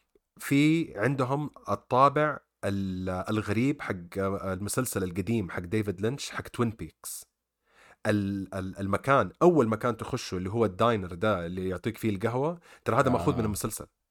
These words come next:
Speaker 2: أوكي.
Speaker 1: حرفيًا، حرفيًا.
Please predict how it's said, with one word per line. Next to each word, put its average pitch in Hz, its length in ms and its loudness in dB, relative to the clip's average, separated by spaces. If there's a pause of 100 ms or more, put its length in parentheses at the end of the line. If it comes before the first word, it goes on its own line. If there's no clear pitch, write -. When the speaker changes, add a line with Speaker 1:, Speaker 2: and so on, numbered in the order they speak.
(360)
Speaker 2:
أوكي. 104 340 -2
Speaker 1:
حرفيًا، 87 1000 0 (420)
حرفيًا. 104 1000 0